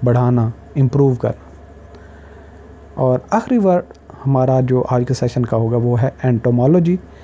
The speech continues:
जूलॉजी की एक branch है जिसमें इंसेक्ट्स का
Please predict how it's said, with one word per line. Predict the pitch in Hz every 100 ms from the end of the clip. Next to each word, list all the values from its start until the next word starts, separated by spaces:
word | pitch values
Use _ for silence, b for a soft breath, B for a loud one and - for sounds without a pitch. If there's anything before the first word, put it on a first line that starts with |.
| B B
जूलॉजी | 127 135 151 160 151
की | 139
एक | 117 120
branch | 123 151 165
है | 156 175 147
जिसमें | 135 143 135 131 -
इंसेक्ट्स | 131 127 - 165 -
का | -